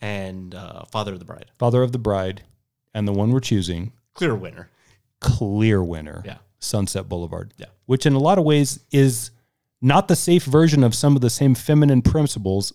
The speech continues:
Speaker 2: in this film we did this week.
Speaker 1: Yeah, this is an ageism film.
Speaker 2: Indeed.
Speaker 1: Just like this film, so.
Speaker 2: Yeah.
Speaker 1: But in a very interesting mental health space. <laughs>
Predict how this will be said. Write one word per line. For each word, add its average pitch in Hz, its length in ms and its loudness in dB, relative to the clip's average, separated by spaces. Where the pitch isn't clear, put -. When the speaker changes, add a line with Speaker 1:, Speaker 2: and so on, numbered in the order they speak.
Speaker 2:
in 120 220 4
this 131 180 2
film 123 160 2
we 110 100 2
did 104 160 -6
this 104 180 -6
week. - 220 -8
Speaker 1:
Yeah, 113 120 -8
this 131 180 -10
is 131 140 -10
an 110 120 -8
ageism 104 600 -8
film. 98 480 -12
Speaker 2:
Indeed. 87 380 -8
Speaker 1:
Just 117 260 -6
like 107 340 -10
this 110 240 -8
film, 87 260 -16
so. 90 380 -12
Speaker 2:
Yeah. 78 140 -12
Speaker 1:
But 113 100 -4
in 117 140 0
a 113 60 -2
very 120 380 -4
interesting 113 560 -10
mental 98 320 -12
health 92 320 -14
space. - 640 -12
<laughs> - 120 -4